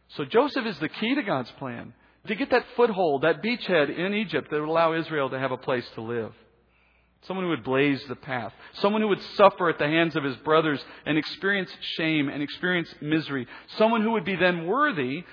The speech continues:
to overcome those things, rise to a position of power where he can then ensure that they would have acceptance in their land.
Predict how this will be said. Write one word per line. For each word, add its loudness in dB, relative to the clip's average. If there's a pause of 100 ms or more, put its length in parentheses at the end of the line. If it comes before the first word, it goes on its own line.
(140)
to -4
overcome 6
those -4
things, -4
rise 2
to -2
a 2
position -4
of -8
power 4 (260)
where 0
he -2
can -4
then 2 (220)
ensure -2
that -4
they 0
would -4
have -2
acceptance -8
in -10
their -10
land. -8